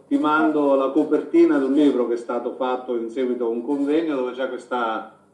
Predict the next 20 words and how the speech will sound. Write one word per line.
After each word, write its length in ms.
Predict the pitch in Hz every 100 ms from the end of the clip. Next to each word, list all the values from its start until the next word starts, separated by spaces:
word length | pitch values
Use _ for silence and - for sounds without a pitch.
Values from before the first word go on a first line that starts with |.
| _
storia, 520 | _ - 143 147 139
be-, 180 | 127 135
cioè 160 | 156 127
la 140 | 131
Rocca 340 | 156 185 -
di 140 | 156 143
Monte 320 | 143 294 165
Varmine 480 | 175 190 190 156 135
è 40 |
stata 840 | 131 - 160 170 156 139 127 - - _ _
la, 360 | 113 123 123 123
il 220 | 123 131
welfare 720 | 139 190 196 180 185 156 139
del, 540 | 135 135 131 123 120 113
della 200 | 131 139
città 360 | 147 151 170 165
di 80 |
Fermo 680 | 170 185 202 180 156 - -
dal 300 | - 165 175
quattrocento 1160 | - 156 - 165 170 190 202 196 185 180 175 -